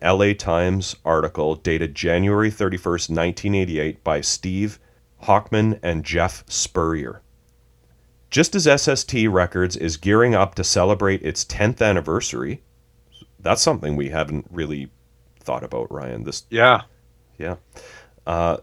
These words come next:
Speaker 1: "the company's co-founder, Greg Ginn, is launching a new label, Cruz Records. Cruz will, will release Ginn's own projects once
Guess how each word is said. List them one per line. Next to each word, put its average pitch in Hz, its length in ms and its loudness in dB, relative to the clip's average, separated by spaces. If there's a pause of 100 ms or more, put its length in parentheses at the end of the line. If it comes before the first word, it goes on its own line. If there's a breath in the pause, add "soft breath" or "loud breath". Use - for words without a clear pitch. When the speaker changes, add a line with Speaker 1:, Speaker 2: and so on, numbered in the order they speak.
(580)
Speaker 1:
"the 90 140 -2
company's 123 540 2 (120)
co-founder, 90 600 4
Greg 101 340 0
Ginn, 78 340 -2
is 78 240 -6
launching 87 500 2
a 80 120 -2
new 87 260 2
label, 78 300 0
Cruz 85 340 -4
Records. 67 420 -6 (320 soft breath)
Cruz 127 320 4
will, 139 340 2
will 104 260 2
release 98 360 0
Ginn's 98 500 0
own 104 240 4
projects 71 680 -4 (100)
once 87 340 -2